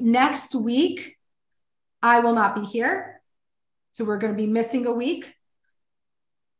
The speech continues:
Does not mean you cannot show up the following week. I know it's hard when there's a break in consistency, but we can handle this, guys. We can do this. We can come back.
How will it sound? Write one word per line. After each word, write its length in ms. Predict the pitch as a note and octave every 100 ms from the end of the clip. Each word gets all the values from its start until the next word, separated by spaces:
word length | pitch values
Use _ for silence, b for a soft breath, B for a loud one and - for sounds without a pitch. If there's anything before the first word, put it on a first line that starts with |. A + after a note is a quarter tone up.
| _ _ _ _ F#3+
Does 240 | C#4 C#4
not 340 | D4 E4+ F#4
mean 420 | F4+ F#4 F#4 E4 C4
you 140 | D4+
cannot 420 | - D4 D4 C#4+
show 260 | - D4+ C#4
up 160 | C4
the 80 | B3+
following 440 | C4+ A#3+ A#3+ B3 B3
week. 340 | A#3 - - _ -
I 80 | A#3
know 160 | B3+
it's 100 | C#4
hard 440 | - D4+ C#4+ D4 C#4
when 100 | B3+
there's 160 | B3
a 80 | A#3
break 300 | A#3+ B3+ C4
in 140 | C4 -
consistency, 720 | A#3 C4 C4 C#4 C#4 D4 C4+
but 140 | A#3
we 120 | A#3
can 180 | - A#3+ C#4+
handle 320 | D4+ B3+ G3
this, 220 | F#3+ -
guys. 380 | E3+ - G#3 F#3+
We 100 | G3
can 200 | B3+ B3+
do 160 | A3
this. 320 | C3+ - - -
We 120 | F#3+
can 180 | F#3 G3+
come 220 | - A3+
back. 440 | B3+ A3 B3 -